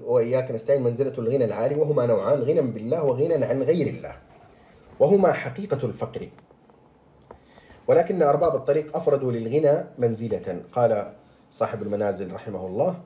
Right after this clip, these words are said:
"باب الغنى"، قال الله تعالى: "ووجدك عائلا فأغنى". وفي الآية ثلاثة أقوال،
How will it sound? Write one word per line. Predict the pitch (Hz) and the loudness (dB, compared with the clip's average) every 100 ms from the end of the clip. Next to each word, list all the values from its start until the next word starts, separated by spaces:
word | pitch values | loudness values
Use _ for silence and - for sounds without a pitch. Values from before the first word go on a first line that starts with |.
| - _ _ _ - | -20 _ _ _ -4
"باب | 110 101 | 0 0
الغنى"، | 101 139 | 0 0
قال | 143 123 110 | 2 2 2
الله | 107 101 | 0 -2
تعالى: | 120 135 | 0 2
"ووجدك | 107 104 107 113 120 104 - | 4 4 2 2 0 0 -2
عائلا | 113 135 131 113 | 0 0 0 -4
فأغنى". | - 104 104 92 | -4 -6 -6 -6
وفي | - | -4
الآية | 147 180 160 - | 2 4 2 0
ثلاثة | 143 123 123 - | -2 -2 -2 -4
أقوال، | 90 107 101 | -2 0 0